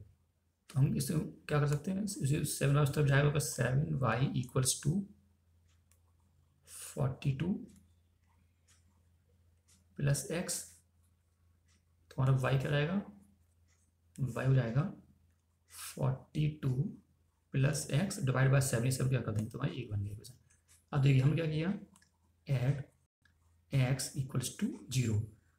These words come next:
तो हम x ज़ीरो रख रहे हैं, therefore y equals to forty-two plus zero divided by seven। तो कितना आएगा? फ़ोर्टी टू प्लस ज़ीरो, फ़ोर्टी टू upon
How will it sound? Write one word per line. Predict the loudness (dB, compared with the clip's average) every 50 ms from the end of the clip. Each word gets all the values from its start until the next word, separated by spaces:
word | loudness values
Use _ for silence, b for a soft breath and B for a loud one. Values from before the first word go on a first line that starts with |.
| b b -10
तो | -6
हम | -4 -2 -2
x | -2 -2 0 2
ज़ीरो | 4 4 6
रख | 4 4
रहे | 4 2 0 0
हैं, | 0 0 0 -2 -6 -12 _ _ _ -4
therefore | 0 2 2 2 0 0 -2 -2 -2 -2 -4 -10 -16 _ _ _ _ -20 -20 _ _ _ _ _ _ _ _ -10 -6 -4
y | -2 0 0 0
equals | 0 0 -2 -2 -2 -4 -6
to | -6 -8 -8 -10 -12 -20 -20 -20 -20 -20 _ _ _ -20 -20
forty-two | -18 -16 -16 -14 -10 -6 -4 -4 -4 -4 -6 -10 -6 -6 -4 -4 -6 -10 -12 _ -6 -4 -2 0 2 0 0 0 -4 -12 -20 _ _ _ _ _ _ -6
plus | -2 -2 -2 -2 -2 -4 -6 -4 -4
zero | -2 0 0 0 -2 -4 -8 -14 _ _ _ _ _ _ _ _ _ _ _ _ _ -8 -6
divided | -6 -4 -2 -2 -2 0 2
by | 2 2 2 0 -4 -8 -16 -20 -20 -20 -20 -20 _ _ _ _ _ _ _ _ _ -8
seven। | -4 0 0 2 2 2 0 -2 -4 -12 -20 -20 -20 _ _ -20 -20 _ _ _ _ _ _ _ _ _ _ _ -10 -6
तो | -4
कितना | 0 0 2 2 2
आएगा? | 2 0 0 -2 -2 -4 -8 -14 -20 _ _ _ _ _ _ _ _ _ _ _ _ -16
फ़ोर्टी | -14 -12 -10 -10 -6 -4 -2 -2 -4 -4 -8 -6 -4 -2
टू | -2 0 0
प्लस | 2 4 4
ज़ीरो, | 4 4 4 4 2
फ़ोर्टी | 2 0 0 -2 -2 -2 -2
टू | 0 0
upon | 0 0 -2 -8 -12 -12 -8 -4 -4 -4